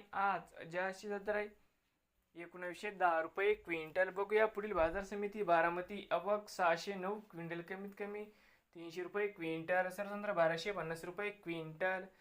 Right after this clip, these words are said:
जास्तीत जास्त दर आहे अठराशे रुपये क्विंटल. बाजार समिती पुणे या ठिकाणी आवक सहा हजार तीनशे वीस क्विंटल, कमीत कमी अकराशे पन्नास, सरसंद्र आहे चौदाशे पन्नास, जसे सतराशे पन्नास रुपये क्विंटल. मित्रांनो,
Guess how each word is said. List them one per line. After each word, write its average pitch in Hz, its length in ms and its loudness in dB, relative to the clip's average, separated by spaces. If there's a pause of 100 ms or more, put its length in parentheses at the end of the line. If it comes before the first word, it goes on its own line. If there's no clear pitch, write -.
(220)
जास्तीत 190 520 -8
जास्त 214 200 -2
दर 214 100 -2
आहे 214 120 0
अठराशे 165 480 -4
रुपये 202 260 -6
क्विंटल. 165 560 -6
बाजार 180 320 6
समिती 208 500 -10 (680)
पुणे 180 260 -10 (140)
या 180 100 0
ठिकाणी 196 360 0 (180)
आवक 196 360 0
सहा 196 260 6
हजार 185 340 4 (120)
तीनशे 175 360 -4
वीस 190 400 -8
क्विंटल, 170 360 -4
कमीत 185 300 -6 (100)
कमी 202 240 -6 (500)
अकराशे 160 440 -8
पन्नास, 180 440 -2
सरसंद्र 202 420 -4
आहे 202 140 0 (540)
चौदाशे 165 480 -8
पन्नास, 185 420 -4
जसे 196 260 -10 (100)
सतराशे 165 540 -6
पन्नास 165 360 -6
रुपये 202 260 -6
क्विंटल. 160 500 -12 (500)
मित्रांनो, 185 420 -10